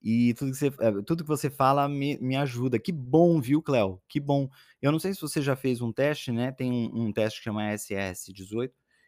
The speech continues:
Ele não é um diagnóstico, mas ele ajuda você a ter pelo menos uma noção se as dúvidas que você possui, né, sobre a possibilidade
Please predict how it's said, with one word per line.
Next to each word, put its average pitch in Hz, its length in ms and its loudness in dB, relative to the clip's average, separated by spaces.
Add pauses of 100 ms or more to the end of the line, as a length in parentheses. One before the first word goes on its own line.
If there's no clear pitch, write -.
(140)
Ele 135 120 -2
não 131 100 0
é - 20 2
um 123 80 2
diagnóstico, 127 600 -2
mas 131 180 -8
ele 127 120 -2
ajuda 104 360 -2
você 101 460 -6 (460)
a 110 120 0
ter - 180 -2
pelo 123 160 0
menos 120 240 0
uma 117 160 0
noção 120 600 -2
se - 360 -4
as 113 160 0
dúvidas 135 400 -4
que - 80 -20
você 104 220 -8
possui, 120 440 -4
né, 101 180 -4
sobre 98 260 -8
a - 20 -20
possibilidade 101 760 -6